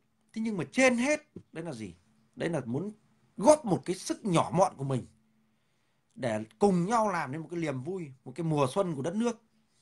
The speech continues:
Cho nên là rất là mong tất cả mọi người, tất cả anh chị em trong diễn đàn, chúng ta hãy ủng hộ, ủng hộ phong trào. Tôi nói gì nhá, ủng hộ có rất nhiều cách. Các bạn có điều kiện bằng tiền bạc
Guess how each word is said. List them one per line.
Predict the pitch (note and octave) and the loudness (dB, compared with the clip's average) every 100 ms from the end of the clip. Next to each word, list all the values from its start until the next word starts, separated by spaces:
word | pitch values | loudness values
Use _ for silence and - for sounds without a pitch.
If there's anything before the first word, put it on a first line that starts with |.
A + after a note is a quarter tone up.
| _ _ _ _ _ _ _ _ _ _ _ _ _ _ _ | _ _ _ _ _ _ _ _ _ _ _ _ _ _ _
Cho | D#3+ | -4
nên | E3+ E3+ D3+ | -2 -2 -4
là | B2+ A#2+ A2+ A2 | -4 -4 -6 -8
rất | A3+ | -6
là | G3+ | -4
mong | C#3+ E3 D#3 D#3 C#3+ - - _ | -2 -2 -2 -8 -10 -14 -20 _
tất | B3 - | -6 0
cả | C#3+ | 0
mọi | C#3 | 0
người, | C#3 B2 F2 - | 2 2 0 -4
tất | B3 - | -8 -2
cả | A2 | 0
anh | D#3 C3 | 0 -4
chị | - | -2
em | D3+ D3 | 0 0
trong | C#3+ C#3 | -4 -6
diễn | F3 | -2
đàn, | D3+ G#2+ E2+ - _ _ _ | 2 2 0 -12 _ _ _
chúng | - E3+ | -6 0
ta | D#3 | 0
hãy | D#3+ | 0
ủng | F3 G#2+ | -2 2
hộ, | D3+ - _ _ _ _ | 0 0 _ _ _ _
ủng | B2 | -2
hộ | D3+ C#3+ | -2 0
phong | F3 | -2
trào. | D#3 A2 D2+ - _ _ _ _ _ _ _ | 0 0 0 -12 _ _ _ _ _ _ _
Tôi | F3 | 2
nói | F#3+ G#3 | 2 2
gì | C#3+ | -4
nhá, | E3+ E3+ _ _ _ _ _ _ _ _ | -10 -12 _ _ _ _ _ _ _ _
ủng | F3+ E3 | -2 2
hộ | G#3+ | 2
có | A#3+ | 0
rất | C4+ | -2
nhiều | F#3+ | -4
cách. | - A#3 - _ _ _ _ _ _ - | -2 -4 -6 _ _ _ _ _ _ -4
Các | |
bạn | G#3+ F3 - | 0 0 -2
có | F3 G3+ G#3+ G#3 | -2 0 0 -4
điều | F#3 D3+ | -4 -4
kiện | C3+ F3+ - _ _ _ _ _ C#3+ | -2 -6 -6 _ _ _ _ _ -10
bằng | C3 B2 | -8 -8
tiền | B2+ D3 | -6 -2
bạc | C#3+ B2+ | 0 -2